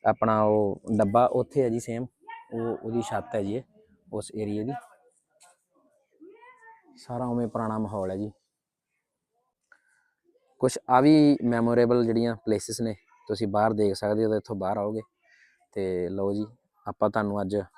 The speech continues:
ਜਿੰਨਾ ਕੁ ਹੋ ਸਕਿਆ ਹੁਸੈਨੀ ਵਾਲਾ ਬਾਰਡਰ ਦਾ ਏਰੀਆ ਦਿਖਾਇਆ। ਸੋ ਇਸੇ ਤਰ੍ਹਾਂ ਆਪਣੇ ਵਲੌਗਸ ਨੂੰ ਪਿਆਰ ਦਿੰਦੇ ਰਹੋ ਜੀ। ਹਾਂਜੀ ਦੋਸਤੋ, ਇਹ ਸੀ ਆਪਣਾ ਅੱਜ ਦਾ ਵਲੌਗ ਜੀ।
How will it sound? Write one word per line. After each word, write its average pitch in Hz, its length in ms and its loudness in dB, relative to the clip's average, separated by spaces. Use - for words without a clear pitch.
ਜਿੰਨਾ 123 260 6
ਕੁ 110 60 -4
ਹੋ 120 160 6
ਸਕਿਆ 120 320 2
ਹੁਸੈਨੀ 110 400 0
ਵਾਲਾ 110 260 6
ਬਾਰਡਰ 117 300 4
ਦਾ 117 220 6
ਏਰੀਆ 113 360 6
ਦਿਖਾਇਆ। 110 500 6
ਸੋ 104 600 -4
ਇਸੇ 113 180 2
ਤਰ੍ਹਾਂ 120 180 8
ਆਪਣੇ 117 220 4
ਵਲੌਗਸ 104 400 4
ਨੂੰ 107 160 -4
ਪਿਆਰ 98 260 -4
ਦਿੰਦੇ 95 300 -4
ਰਹੋ 95 160 -4
ਜੀ। 113 120 -6
ਹਾਂਜੀ 160 180 8
ਦੋਸਤੋ, 185 300 10
ਇਹ 175 140 10
ਸੀ 165 100 6
ਆਪਣਾ 165 260 6
ਅੱਜ 139 80 6
ਦਾ 139 100 8
ਵਲੌਗ 113 260 8
ਜੀ। 139 160 0